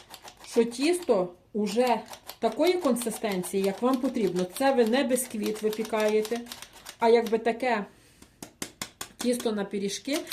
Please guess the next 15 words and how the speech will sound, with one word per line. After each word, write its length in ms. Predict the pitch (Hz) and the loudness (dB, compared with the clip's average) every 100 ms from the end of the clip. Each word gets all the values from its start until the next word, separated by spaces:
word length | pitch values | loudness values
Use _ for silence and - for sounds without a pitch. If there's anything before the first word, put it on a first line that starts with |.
| - - | -10 2
Зараз 320 | 226 240 240 | 6 6 6
я 60 | 226 | 2
буду 240 | 226 220 | 4 2
замішувати 600 | 214 233 349 392 247 - | 2 2 2 2 2 2
і 160 | - 220 | 0 0
вам 180 | 262 294 | 0 0
покажу, 440 | 262 233 180 175 | -2 2 2 2
щоб 220 | 175 190 | -4 -4
ви 140 | 214 277 | 0 2
могли, 360 | 233 233 269 - - - - - | 2 0 -2 -4 -14 -20 -20 -6
е, 100 | 214 | -2
зрозуміти. 600 | 214 247 240 247 220 175 | 2 2 4 2 2 -2
Тому 240 | 170 254 302 | -2 0 0
що 160 | 254 | 0
є, 360 | 240 254 233 | 0 0 0